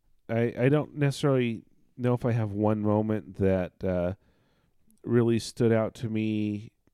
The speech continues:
the most. Uh, I ha-, I, I have been watching the show, and I, um, have been, you know, intently following the show. It's, it's, uh,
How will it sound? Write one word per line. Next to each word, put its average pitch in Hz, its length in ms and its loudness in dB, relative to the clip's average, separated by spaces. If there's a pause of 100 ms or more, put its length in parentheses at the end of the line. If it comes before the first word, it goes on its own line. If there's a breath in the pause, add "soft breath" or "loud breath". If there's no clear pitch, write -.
(340)
the 110 100 0
most. 104 540 -2
Uh, 92 300 0
I 107 80 2
ha-, 117 260 4
I, 110 460 -2
I 113 40 -4
have 120 140 2
been 117 140 2
watching 110 340 -2
the 98 60 -2
show, 104 500 0
and 92 480 -4
I, 92 240 -2 (640 soft breath)
um, 87 400 -6 (540)
have 120 120 -2
been, 101 340 0 (520)
you 107 100 -2
know, 82 120 -4
intently 98 840 -2
following 95 460 -4
the 92 80 -6
show. 90 460 -2
It's, - 280 -8
it's, - 320 -8
uh, 90 280 -6